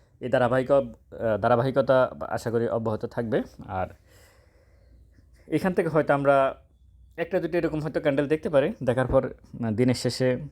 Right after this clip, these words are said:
উম, পজিটিভ ধারায় ফিরুক। আপাতত আমরা এটুকু এখান পর্যন্ত ইন্ডেক্সকে দেখতে চাই, তারপরে চিন্তা করা। আর আগামী সপ্তাহে বন্ধ আছে, সব কিছু মিলে আপনারা একটু সাবধান, আহ, থাকবেন।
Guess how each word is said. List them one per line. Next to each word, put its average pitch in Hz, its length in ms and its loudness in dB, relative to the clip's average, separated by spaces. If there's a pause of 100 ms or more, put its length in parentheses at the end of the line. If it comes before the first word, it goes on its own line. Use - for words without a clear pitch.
(200)
উম, 98 360 -8
পজিটিভ 117 420 0
ধারায় 110 240 2
ফিরুক। 123 220 -4 (460)
আপাতত 117 360 -4
আমরা 120 200 2
এটুকু 120 460 -4 (640)
এখান 123 220 -6
পর্যন্ত 127 280 -2
ইন্ডেক্সকে 120 680 0
দেখতে 110 260 0
চাই, 139 220 0 (220)
তারপরে 101 380 0
চিন্তা 98 260 -6
করা। 98 160 -2
আর 104 80 0
আগামী 113 280 0
সপ্তাহে 120 340 -2
বন্ধ 107 280 2
আছে, 131 260 0 (1400)
সব 131 120 4
কিছু 131 240 2
মিলে 120 180 4
আপনারা 107 220 0
একটু 101 160 -8
সাবধান, 107 400 -4 (200)
আহ, 98 200 -14
থাকবেন। 104 420 -6